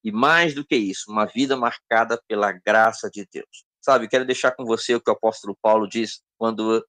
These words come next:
ele faz a seguinte declaração: "Esquecendo-me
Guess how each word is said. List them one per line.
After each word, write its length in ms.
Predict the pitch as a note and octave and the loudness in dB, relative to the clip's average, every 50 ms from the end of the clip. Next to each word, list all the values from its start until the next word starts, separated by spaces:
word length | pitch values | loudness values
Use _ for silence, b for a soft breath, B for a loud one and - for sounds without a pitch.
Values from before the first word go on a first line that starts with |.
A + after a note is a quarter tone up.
| _ | _
ele 440 | - A2 A2 A2+ A2 A2+ A2 G2+ - _ _ _ _ | -4 -2 -2 0 0 -2 -4 -4 -8 _ _ _ _
faz 160 | - A2+ A2 | -2 -2 0
a 60 | A2 A2 | 0 -2
seguinte 420 | - - G2+ G2 C3+ D#3 - C3+ | -6 -8 -10 -10 -10 -10 -6 -4
declaração: 720 | B2 B2+ - A#2+ A2 G#2+ G#2 G#2 - - - - F2 E2+ | -4 -2 0 2 2 2 0 -2 -6 -10 -12 -12 -10 -8
"Esquecendo-me 1600 | G2+ B2+ - - - _ - D3+ C#3 - - - - - - F3+ F#3 G3+ G#3 G#3 G3+ F#3+ F3 D3+ D3+ C3+ A#2+ A#2 A2+ G#2+ F#2+ - | -8 -6 -6 -8 -8 _ -4 -4 -2 -2 -4 -8 -6 -4 -4 -2 -2 -2 -2 -2 -2 -4 -2 0 0 0 0 -2 -2 -2 -2 -2